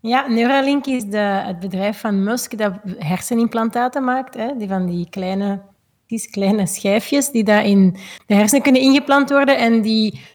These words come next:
tot duizenden hersensignalen kunnen opmeten onder je schedel. En herinner u, ik denk augustus vorig jaar, dat we zo een beetje sceptisch waren over,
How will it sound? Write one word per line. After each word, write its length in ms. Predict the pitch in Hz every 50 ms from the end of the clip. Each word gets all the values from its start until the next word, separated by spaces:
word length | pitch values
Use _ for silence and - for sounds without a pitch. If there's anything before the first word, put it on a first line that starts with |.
| _ -
tot 220 | - 226 190 -
duizenden 760 | - 196 214 240 226 240 262 254 247 240 240 247 247 233 - -
hersensignalen 1080 | - 147 208 214 - - 262 262 240 - - 254 240 233 226 226 226 233 233 233 226 233
kunnen 320 | - 247 240 233 226 -
opmeten 580 | - 220 214 - - 254 262 262 262 269 - -
onder 320 | 240 247 247 247 240 240
je 140 | 226 214 208
schedel. 640 | 196 - - - - 208 208 226 220 285 320 320 _ _ _ - _ _ _ _ _ _ _ _ _
En 320 | 247 240 247 247 240 247 - - - _ _ _ _
herinner 440 | - 254 226 233 226 247 269 269 285
u, 120 | 311 320
ik 120 | 311 269 220
denk 200 | 240 247 269 262
augustus 580 | 262 262 247 240 294 294 - - 330 311 -
vorig 340 | - 302 302 311 302 294 -
jaar, 360 | - 269 269 269 277 302 294
dat 220 | 247 262 254 240 240
we 80 | 247
zo 220 | 240 240 240 240 240
een 140 | 240 233 233
beetje 320 | 233 240 226 - - 226
sceptisch 480 | - - - 254 254 - 269 262 - -
waren 400 | 254 247 247 247 247 247 247 240
over, 400 | 233 233 226 208 233 220 214